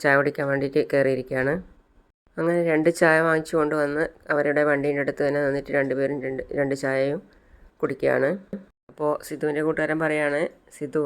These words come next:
എനിക്കെന്തോ ഈ കാര്യം കുറച്ച് സീരിയസ് ആണെന്നാണ് തോന്നുന്നത്. സിറ്റിയിൽ ഒരു പ്രധാന ബിസിനസ്മാനായ ഒരു വ്യക്തി ഇത്ര നേരമായിട്ടും എവിടെയുണ്ടെന്ന് അറിയില്ലെങ്കിൽ അതിൻ്റെ അർത്ഥം, അർത്ഥം എന്താ? അദ്ദേഹത്തിന് എന്തെങ്കിലും സംഭവിച്ചു എന്നല്ലേ?" സിദ്ധുവും പറയാണ്,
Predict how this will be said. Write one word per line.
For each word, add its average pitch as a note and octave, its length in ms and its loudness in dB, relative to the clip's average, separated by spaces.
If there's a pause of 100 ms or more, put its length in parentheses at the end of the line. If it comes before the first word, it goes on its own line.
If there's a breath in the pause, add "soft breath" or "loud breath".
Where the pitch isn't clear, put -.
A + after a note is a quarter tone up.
(100)
എനിക്കെന്തോ D#3 420 -2
ഈ D#3 100 -2
കാര്യം D3 340 -2
കുറച്ച് D3 340 -6
സീരിയസ് C#3+ 400 -4
ആണെന്നാണ് C#3+ 340 -2
തോന്നുന്നത്. C#3 420 -4 (640)
സിറ്റിയിൽ - 460 0 (100)
ഒരു E3 180 0
പ്രധാന E3 560 4 (160)
ബിസിനസ്മാനായ D#3 880 0
ഒരു D3 180 -4
വ്യക്തി D3 420 -4 (460)
ഇത്ര D3+ 200 -4
നേരമായിട്ടും E3 560 6
എവിടെയുണ്ടെന്ന് E3+ 480 6
അറിയില്ലെങ്കിൽ F3 500 2
അതിൻ്റെ E3+ 240 4
അർത്ഥം, F3 320 0 (560)
അർത്ഥം D#3 320 0
എന്താ? E3+ 240 4 (200)
അദ്ദേഹത്തിന് E3 420 2
എന്തെങ്കിലും D#3 460 4
സംഭവിച്ചു D#3+ 460 0
എന്നല്ലേ?" D3+ 380 2 (680)
സിദ്ധുവും E3 420 0
പറയാണ്, D3+ 480 4